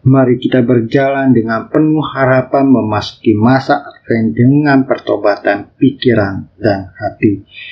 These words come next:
Semoga kerinduan kita dilayakkan untuk menyambut bayi Yesus di palungan. Katekismus Gereja Katolik nomor lima, lima ratus dua puluh empat.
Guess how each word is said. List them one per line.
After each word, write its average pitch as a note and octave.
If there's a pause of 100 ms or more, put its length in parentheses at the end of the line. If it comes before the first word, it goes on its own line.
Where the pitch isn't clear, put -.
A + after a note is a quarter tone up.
(120)
Semoga C#3+
kerinduan A#2
kita D3 (200)
dilayakkan A#2 (160)
untuk B2
menyambut A2+
bayi A2+
Yesus -
di A#2
palungan. G#2+ (960)
Katekismus E3+
Gereja A#2
Katolik B2
nomor A2+
lima, D3 (400)
lima D#3
ratus A#2+
dua A2
puluh A2+
empat. -